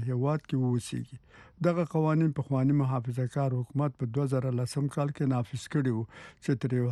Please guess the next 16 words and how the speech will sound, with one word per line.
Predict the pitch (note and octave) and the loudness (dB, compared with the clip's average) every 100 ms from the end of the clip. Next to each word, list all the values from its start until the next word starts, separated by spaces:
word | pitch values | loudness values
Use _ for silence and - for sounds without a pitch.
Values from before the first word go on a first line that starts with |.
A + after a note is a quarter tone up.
| B2+ | 0
حده | E3 E3 C#3 | 2 0 2
پورې | D3+ D3+ C#3 | 0 2 0
د | C3 C#3 | -2 -2
امنیتي | C3 B2 B2 B2 C#3+ | 2 2 2 0 0
اندېښنو | C3+ A#2+ A#2+ C#3 D3 C3 | 2 0 0 2 2 2
له | |
کبله | A#2 C3 A#2+ C#3 A#2 | 0 -2 0 0 0
وو. | A#2 A2 - - - | -2 -6 -14 -16 -4
په | B2+ C3+ | 0 2
داسې | C#3+ D#3 D3 | 0 0 0
حال | D#3+ - | 0 -2
کې | F#3 - | -4 0
چې | C#3 C3+ | 2 2
نیوزیلند | B2+ A#2+ B2 B2 C#3 C#3+ D3 C#3+ | 2 2 0 0 2 2 2 0
له | C3 - B2+ | -2 -2 -2
آسیا | A#2+ A2+ - C#3+ | -2 -4 -2 0